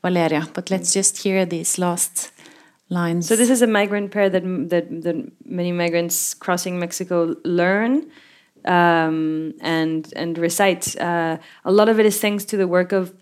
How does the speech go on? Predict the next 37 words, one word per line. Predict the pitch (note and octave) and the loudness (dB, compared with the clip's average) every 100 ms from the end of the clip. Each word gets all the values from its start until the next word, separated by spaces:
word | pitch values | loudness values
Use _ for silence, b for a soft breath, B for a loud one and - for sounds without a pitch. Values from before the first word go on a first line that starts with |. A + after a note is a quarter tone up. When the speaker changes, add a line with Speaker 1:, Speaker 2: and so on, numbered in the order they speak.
| _ _ - | _ _ -4
Speaker 2:
uh, | |
uh, | F3+ F3+ E3+ - F3+ F3 - | -2 0 0 0 0 0 -2
a | |
man | F#3 F#3 | -2 -2
called | F3+ F#3 F3+ | 0 -2 0
Padre | F3+ F3+ F#3+ | 0 0 0
Solalinde. | F#3+ F3+ E3+ E3+ G3 G#3+ A3 C#4+ - - | -2 -4 -2 -2 -2 0 0 -2 -6 -12
Some | - G3 | -8 -6
of | F#3+ | -6
you | F3+ | -6
might | F3+ F#3 | -4 -6
have | F#3+ | -4
heard | G3 | -2
of | G3 | -2
him. | A3+ | -2
He's, | F#3+ G3 - B B - | -2 -4 -8 B B -4
he's | G#3+ F#3+ | 2 4
a | |
very | F#3+ G3+ G3+ | 6 6 6
important | G3 F3+ F#3+ F#3 F3 | 4 0 0 0 -2
Mexican | F3 E3+ E3+ E3+ E3+ | -4 -4 -4 -4 -6
activist | E3+ - E3+ F3 - | -6 -6 -4 -4 -4
who | F3 | -4
has | F3 | -4
been | E3 E3+ D#3+ _ - | -4 -6 -8 _ -10
particularly | E3+ - E3+ E3+ E3+ E3 E3+ F3 B _ | -8 -6 -6 0 0 2 0 -4 B _
present | - F3+ E3+ D#3+ D#3 | -4 0 0 -2 -4
in | D#3+ | -6
the | E3 | -8
migration | E3 D#3+ D#3+ D3+ | -8 -6 -6 -8
crisis. | - - - - - - b b b b b - | -6 -6 -6 -8 -10 -12 b b b b b -6
Um, | F3 E3+ E3 D#3+ D#3+ D#3+ E3 - - | -2 -2 -2 -2 -4 -6 -8 -10 -4
and | E3+ E3 | -4 -4
he | - F3+ | 2 4
opened | F3 F3+ F3 | 4 2 0
the | E3 | -2
first, | - G3+ G3+ G3+ - | 0 2 2 0 -8